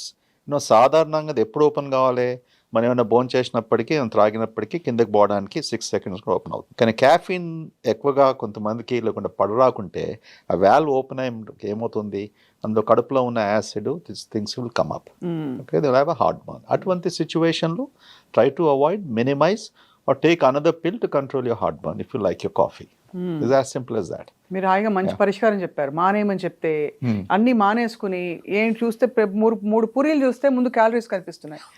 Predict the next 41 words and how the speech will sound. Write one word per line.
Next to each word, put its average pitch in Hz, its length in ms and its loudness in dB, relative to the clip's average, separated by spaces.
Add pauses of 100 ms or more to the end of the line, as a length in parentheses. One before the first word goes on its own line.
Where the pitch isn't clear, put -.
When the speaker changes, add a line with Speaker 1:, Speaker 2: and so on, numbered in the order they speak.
(300)
Speaker 2:
హాయిగా 254 340 4
భోంచేసి 247 480 -2
ఎన్ని 214 120 -4
రోజులు 214 160 0
అయింది 180 160 -6
సార్ 185 140 -2
అనిపిస్తుంది 165 460 -10
చాలా 160 140 -2
మందికి, 139 320 -8 (560)
because 175 260 0
of 165 80 -4
all 151 120 -2
this. 151 140 -8 (280)
So, 330 120 2
sir, 349 180 4
when 262 180 0
ఈ 220 140 0
acidity, 208 460 2
యాసిడ్ 226 340 2
రిఫ్లక్స్ 254 380 0
అయినప్పుడు, 208 540 -4 (100)
what 269 300 2
exactly 294 420 0
is 240 40 -8
happening? 240 520 -2 (380)
మనకి 233 240 2
ఎక్సెస్ - 520 0 (100)
యాసిడ్, 226 380 0 (160)
యాసిడ్ 220 320 2
లోపల 208 240 2
ప్రొడ్యూస్ 202 460 0
అయ్యి, 185 340 -2 (380)
ఈ 226 60 2
వాల్వ్ 233 320 4
ఓపెన్ 262 280 4
అయ్యి, 214 360 -4
పైన 269 340 -2
ఫుడ్ 254 340 0
లేక 294 460 2 (280)
just 247 280 0
కాఫీ 262 560 0